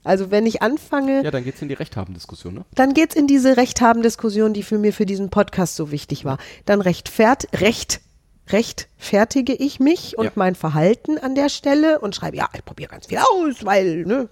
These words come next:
Speaker 1: bin ja hier.“
Speaker 2: Mhm.
Speaker 1: Und dann schreibt der oder die andere gewiss zurück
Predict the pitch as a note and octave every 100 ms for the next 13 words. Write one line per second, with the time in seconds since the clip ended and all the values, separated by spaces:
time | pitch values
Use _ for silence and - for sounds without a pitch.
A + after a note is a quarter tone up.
0 | - A3 A3 A#3 G2 - - - _ _
1 | - B3 - _ _ _ _ _ _ A3
2 | G#3+ A#3 A3 - - _ _ G3 A3+ G#3
3 | F#3+ - B3 C#4+ B3+ B3 G#3 F3 A3+ F#4
4 | - - C4 A#3+ B3+